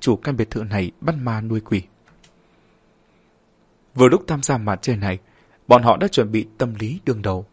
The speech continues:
với một nhiệm vụ biệt thự ma rồi. Chỉ không ngờ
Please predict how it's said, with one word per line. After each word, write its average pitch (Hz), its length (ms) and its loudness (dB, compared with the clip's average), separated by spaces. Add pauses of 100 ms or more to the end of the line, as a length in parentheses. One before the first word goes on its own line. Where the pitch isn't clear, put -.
(120)
với 165 120 4
một 135 160 0
nhiệm 104 220 -4
vụ - 220 -2
biệt 110 200 -4
thự 117 120 -2
ma 120 260 -8
rồi. 101 220 -4 (1040)
Chỉ 123 200 4
không 147 240 -2
ngờ 107 200 0